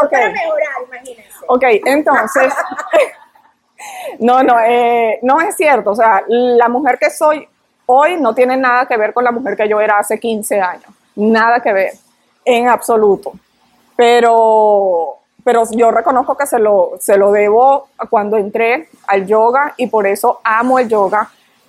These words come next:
Speaker 2: Lo estudio y lo sigo estudiando y sigo aprendiendo porque cambia vidas para bien. Y cambia vidas,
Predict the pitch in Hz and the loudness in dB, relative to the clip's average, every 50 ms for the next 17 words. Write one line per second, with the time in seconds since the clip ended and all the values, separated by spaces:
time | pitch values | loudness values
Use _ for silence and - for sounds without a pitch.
0 | _ - 214 226 233 214 214 208 208 - - - _ - 262 277 302 330 302 330 | _ -2 0 2 4 4 4 2 2 0 -4 -10 _ -2 0 2 2 0 0 0
1 | 330 339 349 381 392 - _ _ _ _ _ _ _ _ _ 277 269 254 247 240 | 0 0 0 -2 -4 -10 _ _ _ _ _ _ _ _ _ 0 2 4 4 4
2 | 226 233 - - 277 285 294 285 320 339 - - 269 254 262 262 262 269 285 302 | 2 0 -2 -4 -2 -2 0 0 0 -2 0 -2 -2 0 0 0 0 0 0 -2
3 | 302 294 - - 277 262 254 240 269 262 269 269 269 269 247 247 226 185 185 196 | -4 -4 -4 -2 -2 0 0 0 0 0 0 -2 -2 0 0 0 0 0 0 -2
4 | 196 233 269 311 - _ _ _ _ _ _ _ _ _ 226 226 220 220 220 220 | -2 -2 -4 -4 -6 _ _ _ _ _ _ _ _ _ 0 2 2 2 0 -2
5 | 220 - _ - 226 233 226 226 220 208 214 - 226 202 208 208 226 240 240 226 | -4 -8 _ 2 4 4 4 4 4 2 0 0 -2 -2 -2 0 0 0 0 0
6 | 254 254 240 240 - - 240 226 214 196 180 190 180 165 - - 208 _ _ _ | 0 0 0 -2 0 -2 -2 -2 -2 -2 -4 -6 -8 -10 -12 -18 -20 _ _ _
7 | _ _ _ _ _ _ _ _ _ - 254 233 - 240 233 240 247 262 285 285 | _ _ _ _ _ _ _ _ _ -4 -2 0 2 0 0 2 2 0 0 0
8 | 302 302 302 294 294 302 302 311 311 - | -2 -2 -2 0 0 2 0 0 -2 -6